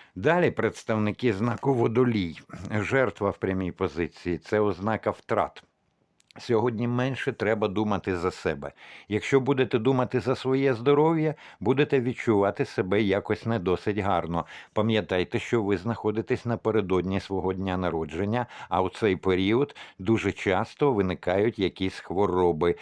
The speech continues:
Сьогодні день гарний для благодійності і для того, щоб... Щось давати людям. Якщо ж ви будете намагатися, щоб вам щось давали, нічого гарного, окрім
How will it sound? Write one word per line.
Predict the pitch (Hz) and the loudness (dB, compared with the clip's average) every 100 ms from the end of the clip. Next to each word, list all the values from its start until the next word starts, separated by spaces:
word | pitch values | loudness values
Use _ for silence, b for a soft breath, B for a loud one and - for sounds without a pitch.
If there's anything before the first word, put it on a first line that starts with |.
| B B B | B B B
Сьогодні | 123 113 117 117 | 2 2 2 0
день | 101 117 117 | 2 2 2
гарний | 98 110 104 104 | 2 0 2 0
для | 95 101 98 | 0 0 2
благодійності | 98 104 95 87 85 113 143 151 - - 139 | 2 2 2 -2 -2 -2 0 -2 -4 -4 -4
і | 113 | -4
для | 92 92 | -2 -2
того, | - 107 127 123 | 0 0 2 0
щоб... | - 110 107 - B B B B _ _ | 0 0 0 -2 B B B B _ _
Щось | - - 135 - | -18 -2 -2 0
давати | 101 101 98 101 - 95 - | -2 0 2 0 0 -2 -2
людям. | 98 101 92 82 78 | -2 -2 0 -2 0
Якщо | 90 - 117 | -2 0 0
ж | 92 | 2
ви | 101 | 0
будете | 92 95 92 - 90 85 B - | 0 -2 -2 0 -2 -2 B -4
намагатися, | 104 107 90 98 - 92 101 | -2 0 0 -2 -2 -6 -4
щоб | 85 - 76 | -4 -4 -6
вам | 73 95 113 | 0 0 0
щось | 120 - 160 127 | -4 -4 -4 0
давали, | 147 143 147 151 151 | 0 2 2 2 0
нічого | 110 101 - 110 110 104 | 0 -4 -2 0 2 2
гарного, | 85 95 113 135 131 139 - | 2 0 0 -2 0 0 -2
окрім | 92 - 95 92 | -6 -2 -2 0